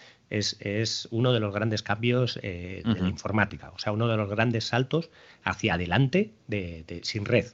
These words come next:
Speaker 1: O sea, es, esto es un salto
Speaker 2: Sí,
Speaker 1: hacia
Speaker 2: sí.
Speaker 1: adelante sin red.
Speaker 2: En fin, pues nosotros que vamos a dar un salto hacia adelante, pero de doble tirabuzón. Y digo doble porque nos quedan dos cosas. Una es un aviso parroquial. Emilio, te has pasado hoy con los avisos parroquiales.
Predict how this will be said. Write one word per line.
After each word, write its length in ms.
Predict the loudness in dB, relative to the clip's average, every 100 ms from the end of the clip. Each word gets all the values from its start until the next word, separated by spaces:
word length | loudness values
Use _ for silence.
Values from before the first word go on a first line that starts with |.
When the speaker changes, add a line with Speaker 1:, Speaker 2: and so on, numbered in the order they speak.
| _ -6
Speaker 1:
O 20 |
sea, 200 | -4 -2
es, 100 | -4 -4
esto 160 | -4
es 80 | -2
un 140 | 0
salto 240 | 2 2 4
Speaker 2:
Sí, 20 |
Speaker 1:
hacia 140 | 2
Speaker 2:
sí. 20 | 0
Speaker 1:
adelante 320 | 0 0 -2
sin 160 | -4
red. 140 | -4 -8 -10 _ _ _ _ _ _ -14 -12 -10 -8 -8 -8 -10 -10 6
Speaker 2:
En 140 | 10 12
fin, 380 | 12 12 12 10 10
pues 280 | 12 12 12
nosotros 300 | 12 12 12
que 80 | 12
vamos 220 | 12 12
a 80 | 12
dar 100 | 12
un 80 | 12
salto 280 | 10 10
hacia 120 | 12 12
adelante, 460 | 12 12 12 8
pero 840 | 12 12 12 12 12 12 12 10 8
de 180 | 10
doble 260 | 12 12 12
tirabuzón. 560 | 12 12 12 10 10 10
Y 80 |
digo 240 | 10 10 12
doble 340 | 12 12 10
porque 340 | 10 8 8 8
nos 180 | 6
quedan 520 | 10 10 10 8 6 12
dos 280 | 12 12
cosas. 680 | 2 10 10 12 12 10 6 6
Una 440 | 10 10 8 4 -2
es 320 | 2 2 2 8
un 200 | 12 12
aviso 300 | 12 12 12
parroquial. 480 | 12 10 12 12 10 8
Emilio, 380 | 8 12 10
te 120 | 10 8
has 80 |
pasado 300 | 8 8 10
hoy 100 | 12
con 100 | 12
los 100 | 10
avisos 300 | 8 6 6
parroquiales. 540 | 6 6 6 6 6